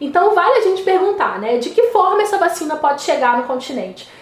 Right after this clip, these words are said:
Será que ela viria de uma ajuda internacional? Qual seria o custo dessa ajuda?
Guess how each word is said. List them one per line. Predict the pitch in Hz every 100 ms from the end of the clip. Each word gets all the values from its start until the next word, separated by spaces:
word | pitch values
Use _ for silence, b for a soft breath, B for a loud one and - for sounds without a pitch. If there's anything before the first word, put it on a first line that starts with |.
| B
Será | 320 349 427
que |
ela | 440 359
viria | - 311 294 330 302
de | -
uma | 285 247
ajuda | 247 320 262
internacional? | 233 226 202 202 - 226 294 233 208 B B B -
Qual | 539
seria | - 453 392
o | 381
custo | 311 285 -
dessa | 247 -
ajuda? | 233 220 208 175 170 -